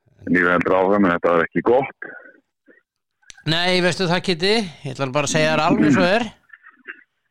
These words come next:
Speaker 2: Þetta var bara lélegt.
Speaker 1: Já.
Speaker 2: Og hérna,
Speaker 1: Þetta var ekki
Speaker 2: það var sérstaklega fyrri hálfleikurinn. Hann var náttúrulega
Speaker 1: Já.
Speaker 2: Eh, ég veit það ekki. Ég ætla ekki einu sinni að segja það sem ég er að hugsa.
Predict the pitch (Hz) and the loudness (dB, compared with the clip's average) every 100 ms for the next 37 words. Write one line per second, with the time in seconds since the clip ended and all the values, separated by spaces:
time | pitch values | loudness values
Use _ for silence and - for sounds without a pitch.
0 | _ _ _ - 185 202 175 156 143 139 | _ _ _ -6 -2 0 0 0 0 0
1 | 92 82 - - _ _ _ _ _ _ | -2 -10 -18 -20 _ _ _ _ _ _
2 | _ _ _ _ - 98 - 110 - - | _ _ _ _ -4 0 0 -2 -8 -6
3 | 131 131 131 135 131 127 113 123 110 110 | -2 0 0 0 -2 0 0 2 2 0
4 | - _ _ - 156 190 208 185 156 156 | -4 _ _ -4 -2 0 -2 -2 -2 0
5 | 139 160 139 120 107 95 85 - _ _ | 2 2 2 0 -4 -6 -14 -20 _ _
6 | - 202 147 127 113 123 117 113 - - | -4 -2 -2 -4 -8 -8 -6 -6 -8 -4
7 | 85 85 95 - _ _ _ _ _ _ | -2 0 -2 -8 _ _ _ _ _ _
8 | _ _ _ _ - - - - - - | _ _ _ _ -20 -18 -18 -20 -20 -20
9 | - - _ _ _ _ _ _ _ _ | -20 -20 _ _ _ _ _ _ _ _
10 | _ 127 127 - - - - - _ 127 | _ -14 -12 -10 -12 -14 -20 -20 _ -14
11 | 117 113 113 - 117 104 113 107 104 147 | -12 -12 -14 -14 -16 -14 -18 -18 -12 -6
12 | 180 170 123 110 113 113 107 123 - | -4 -4 -4 -8 -10 -10 -10 -10 -12